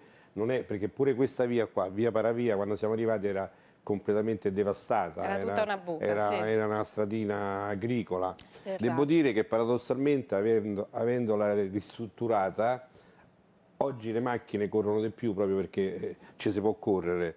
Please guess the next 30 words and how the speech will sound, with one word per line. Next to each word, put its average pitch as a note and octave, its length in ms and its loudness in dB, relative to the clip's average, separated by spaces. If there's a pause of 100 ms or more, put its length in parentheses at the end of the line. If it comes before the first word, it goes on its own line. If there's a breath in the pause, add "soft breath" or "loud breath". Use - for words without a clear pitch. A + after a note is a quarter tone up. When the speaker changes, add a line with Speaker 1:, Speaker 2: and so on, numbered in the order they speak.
(120)
Speaker 2:
Mm. F3+ 160 -8
Speaker 1:
E A2+ 80 0
il A2+ 80 0
paradosso A2+ 560 0
appunto G2 440 -2
che F2+ 280 -4
dovremmo A2 420 2
mettere A2 460 0
dei C3+ 200 2
dossi A#2+ 640 0 (480 loud breath)
per A#2 200 2
rallentare G2+ 540 0
il F2+ 60 -2
traffico. F#2 440 0
Ecco, A2 180 0
Sant'Isidoro, A2 840 0
questa G#2+ 240 -2
è - 0 -
la F#2+ 80 2
materna G#2 340 0
statale, C3 800 -2 (440 loud breath)
è, B2 320 4
eh, F2+ 720 0
in A2 200 -4
capo B2 280 0
al G#2+ 80 0
municipio A#2 720 -2
per G#2 180 0
l'edilizia G2+ 600 -2
scolastica A2 1000 -4